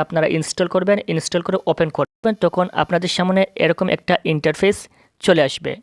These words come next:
এরকম ইন্টারফেস চলে আসার পর আমরা যে ডিজাইনটা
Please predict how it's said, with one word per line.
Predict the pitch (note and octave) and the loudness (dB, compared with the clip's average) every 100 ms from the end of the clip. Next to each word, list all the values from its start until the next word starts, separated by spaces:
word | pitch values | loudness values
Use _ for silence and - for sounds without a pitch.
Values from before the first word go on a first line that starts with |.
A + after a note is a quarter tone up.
| _ _ _ _ _ - - - _ - | _ _ _ _ _ -20 -20 -20 _ 0
এরকম | F#3 A3+ | 2 2
ইন্টারফেস | A3 G#3 A3 - | 2 2 0 0
চলে | G3+ G#3 | 2 2
আসার | A3 G#3+ | 0 -2
পর | F3 F3+ - _ _ - | 0 0 -2 _ _ -2
আমরা | E3 F3+ D#3 | 2 2 2
যে | F3 F3 | 0 0
ডিজাইনটা | D#3+ E3+ | 0 0